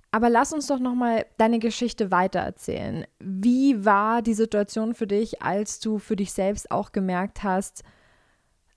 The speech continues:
dieser Transweg, den ich jetzt zehn Jahre gegangen bin,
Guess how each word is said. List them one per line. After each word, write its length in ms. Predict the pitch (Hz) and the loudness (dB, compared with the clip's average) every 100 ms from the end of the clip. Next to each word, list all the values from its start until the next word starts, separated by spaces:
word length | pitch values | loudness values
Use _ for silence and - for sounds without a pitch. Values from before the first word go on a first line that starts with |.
| _ _ | _ _
dieser 360 | 233 208 214 - | 2 6 4 2
Transweg, 840 | - 196 311 - 233 262 269 - | 0 2 2 -2 2 4 4 2
den 120 | 226 | 2
ich 120 | 220 | 2
jetzt 260 | 226 - - | 0 -8 -2
zehn 220 | 233 226 | 2 6
Jahre 300 | 220 202 226 | 6 4 2
gegangen 420 | 208 196 196 220 | 0 0 2 2
bin, 320 | 208 202 196 | 2 0 -2